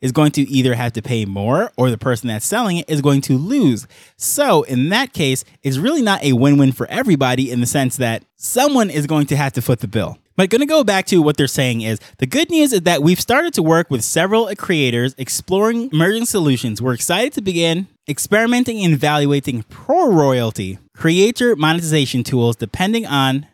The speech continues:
the respective creators' needs and priorities. And they give an example up here of what's going on with the basic attention token, B A T. And I don't know, it could be very interesting. However, as I said, I see both sides of this.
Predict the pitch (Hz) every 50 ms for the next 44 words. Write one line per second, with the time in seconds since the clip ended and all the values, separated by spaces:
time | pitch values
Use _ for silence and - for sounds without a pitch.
0 | _ - 147 143 135 - - 175 196 - 233 220 - - - 185 160 147 139 127
1 | 113 131 180 214 233 240 233 247 - 156 160 151 151 - 147 139 131 123 120 117
2 | 110 101 - - 101 85 73 65 - _ _ _ _ - - 151 151 160 165 165
3 | 240 254 240 208 170 147 147 151 151 147 - 135 107 113 - - 196 208 208 208
4 | 185 - 139 139 139 139 139 127 123 131 - - 180 185 196 196 180 170 165 160
5 | 160 135 123 117 120 107 104 139 143 139 135 - - - 185 170 156 - 185 170
6 | - - 175 170 - - 180 170 139 - 127 139 - 117 117 110 - - 196 190
7 | 190 202 - _ _ _ - 196 208 208 - 233 254 269 254 220 131 - - -
8 | - 254 262 254 190 170 170 165 143 101 135 135 - 127 113 - 117 104 85 95
9 | 143 180 180 190 202 220 214 202 - 160 156 147 131 110 - - 104 85 - -
10 | - - 175 175 - 240 240 202 180 190 175 151 - 170 151 143 139 123 123 113
11 | 101 92 90 -